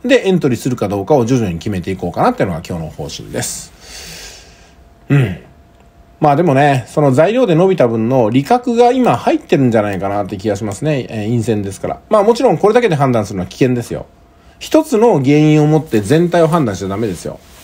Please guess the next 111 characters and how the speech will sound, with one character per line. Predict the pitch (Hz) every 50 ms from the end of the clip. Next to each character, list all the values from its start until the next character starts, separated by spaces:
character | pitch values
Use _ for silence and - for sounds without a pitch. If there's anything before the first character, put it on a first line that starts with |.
| - - - -
で、 | 160 143
根 | - - 254 233 185
拠 | - 156 165
を | 160 131 98 - - -
三 | 156 180 175 180
つ | - 262
四 | 226 170
つ | - - 131 -
組 | - 147 165
み | 175
合 | 175 180
わ | 160
せ | 135 107
て | 101 98
い |
く。 | 90 104 101
少 | - - - 285
な | 269 196
く | -
と | 143
も | 123 113
三 | 127 147 147
つ | - - -
ぐ | - 226
ら | 180
い | 139
の | 123 120
根 | - 139 131 117
拠 | 117 110
が | 110
あ | 110
っ | 107
た | - 110
時 | 104 104 131
に | 180 208 175 117 - - - - - - -
エ | 151 151
ン | 147 127
ト | - 117
リ | 98 98
ー | 98
を |
し | 101 -
た | - 214 190
り、 | 135 110 98
利 | 104 113
確 | 107 131 113 - - 110
を | 107
し | -
た | - 214
り、 | 160
損 | - - 110 107 98
切 | 95 95
り | 101
を | 98
し | -
た | - 175 170
り | 117
っ |
て | - 95
す | 85 98
る | 85
決 | 85 - 107 90 95
断 | 104 95 87
が | 87
な | 92 98 104
せ | - 107
る | 85
わ | 76
け | 73 -
で | 120 -
す | -
か | - - 87
ら |
ね。 | 127 151 151 135 - - - - - - - - - _ - - -
は | - 143
い。 | 120 - - -
ま | 185 190 147 - - - -
あ、 | - - -
こ | - 202
れ | 214
以 | 208
上 | 156 131
話 | 104 113 107 104
す | -
と | 107 107
長 | 113 120 117 110
く | 123
な | 117
り | 117 117
ま | 113 104
す | 92 95
ん | 90
で、 | 98 92 71 - -
今 | 123 113
日 |
は | 92 78
一 | 85 -
旦 | - - 95 95
こ | 92 -
の | 95 92
辺 | 92 92 - -
り | 80 78
に | 76
さ | - 90 85
せ | -
て | - 87
も | 80 78
ら | 71
い | 76 80
ま | 110 131
す。 | - - -